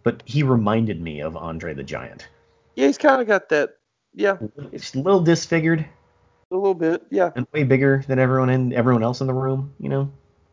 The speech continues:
Speaker 2: Right, and, and in, and in, oh my God, like, look at his Wikipedia picture if you get a chance. His, his
Speaker 1: Oh, he's,
Speaker 2: initial
Speaker 1: he's a, he's a lurch-looking motherfucker. <laughs>
Speaker 2: Yeah, in that picture he's quite lurch-looking, but you,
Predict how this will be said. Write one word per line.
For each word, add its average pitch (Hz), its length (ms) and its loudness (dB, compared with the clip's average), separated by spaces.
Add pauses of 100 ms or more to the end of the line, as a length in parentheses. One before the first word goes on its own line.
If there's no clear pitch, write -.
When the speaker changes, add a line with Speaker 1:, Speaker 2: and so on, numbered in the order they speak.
(220)
Speaker 2:
Right, 139 400 2
and, 156 240 -4
and 175 160 2
in, 185 300 -4 (140)
and 151 200 -2
in, 165 320 -4
oh 139 120 -4
my 123 160 -12
God, 107 280 -2
like, - 240 0
look 226 180 2
at 240 80 0
his 127 140 2
Wikipedia 123 680 -4
picture 117 280 -6
if - 100 -14
you 123 60 -12
get 123 100 -8
a - 60 -20
chance. 120 440 -8
His, 127 320 -2 (1000)
his 156 280 0
Speaker 1:
Oh, 117 100 6
he's, 135 280 0
Speaker 2:
initial 208 140 2
Speaker 1:
he's 123 100 -4
a, 98 160 -4
he's 165 240 -4
a 92 40 -6
lurch-looking 98 840 -6
motherfucker. 92 600 -6 (300)
<laughs> 165 80 -8 (600)
Speaker 2:
Yeah, 214 320 4
in 151 200 0
that 254 340 -2
picture 170 340 -8
he's 123 140 -6
quite - 420 -4
lurch-looking, 127 840 -4
but 151 100 0
you, 131 240 -6